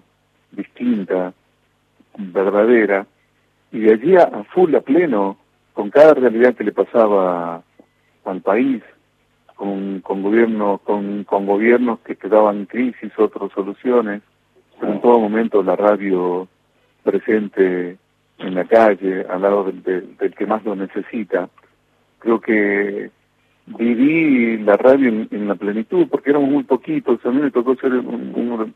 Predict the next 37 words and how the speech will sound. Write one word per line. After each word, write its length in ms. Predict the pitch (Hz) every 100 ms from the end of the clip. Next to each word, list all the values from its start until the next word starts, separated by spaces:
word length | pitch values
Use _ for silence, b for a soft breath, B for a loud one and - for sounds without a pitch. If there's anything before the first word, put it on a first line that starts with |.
| _
quizás 440 | - - 139 131 110
por 160 | - 107
mucho 220 | 127 120
tiempo 240 | 120 117 107
el 80 |
único 280 | 110 110 101
movilero, 680 | 95 98 104 117 123 120 - _ _ b _ _ _ _ _ -
así 180 | - 110
que 80 |
salía 300 | 104 110 117
mucho 340 | 113 117 - 101
a 60 |
la 80 | 92
calle 580 | - 123 127 117 113 117
y 120 | 110
cubría 300 | 95 98 110
turnos 300 | - 110 107
de 80 | 95
compañeros 520 | 95 87 95 107 101 -
como, 300 | 90 87 85
como 200 | 90 92
locutor, 480 | 95 - - -
que 120 | - 98
es 80 |
mi, 480 | 92 87 85 82 82 - _ _ _ _ _ _
mi, 120 | 185 180
mi 140 | 90
pasión 400 | - 87 123 104
fundamental, 720 | - 95 95 98 95 117 135 _ _ _ _ _ _ _ _ _ -
pero 160 | 98
también 320 | 107 104 110
hacía 500 | 101 - 107 101 101
de 100 | 98
móvil 300 | 95 101 107
en 140 | 98 95
la 80 | 95
radio. 440 | 110 104 107